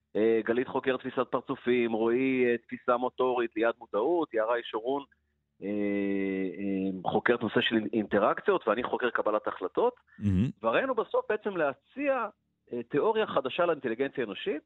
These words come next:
Speaker 1: ומה שחשוב מאוד במינרווה, זה שיתוף פעולה מאוד חזק עם גרמניה, ויש לנו קולגות, אה, בגרמניה, וגם בישראל.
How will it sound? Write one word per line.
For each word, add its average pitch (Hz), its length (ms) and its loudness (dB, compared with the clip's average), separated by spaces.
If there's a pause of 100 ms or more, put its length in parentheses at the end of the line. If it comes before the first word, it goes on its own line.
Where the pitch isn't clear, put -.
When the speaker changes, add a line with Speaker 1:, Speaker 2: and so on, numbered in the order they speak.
(120)
Speaker 1:
ומה 117 220 -4
שחשוב 147 420 -6
מאוד 156 200 -2
במינרווה, 196 640 0 (500)
זה 110 80 -4
שיתוף 143 360 -2
פעולה 123 640 2
מאוד 110 240 -2
חזק 110 360 -4
עם 110 100 -8
גרמניה, 98 520 -4
ויש 110 180 -6
לנו 110 120 -6
קולגות, 104 560 0
אה, 98 100 -2
בגרמניה, 98 540 -2
וגם 151 260 2
בישראל. 220 460 -2